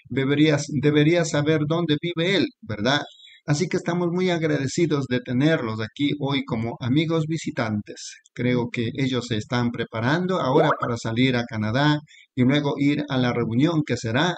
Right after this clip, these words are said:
al comienzo de la próxima semana y después del veintitrés en Minneapolis, en la reunión de los hombres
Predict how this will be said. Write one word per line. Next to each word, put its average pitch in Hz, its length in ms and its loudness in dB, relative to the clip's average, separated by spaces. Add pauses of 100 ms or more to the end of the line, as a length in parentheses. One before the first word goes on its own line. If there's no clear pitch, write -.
(100)
al 120 160 -2
comienzo 120 540 0
de 107 100 -4
la 107 160 -2
próxima 117 460 -4
semana 143 500 2
y 120 100 0
después 113 440 -4
del 113 220 -2
veintitrés 113 720 -2
en 120 200 -2 (360)
Minneapolis, 120 1080 0
en 123 260 2
la 113 140 0
reunión 127 500 2
de 139 80 0
los 113 360 -4
hombres 151 520 0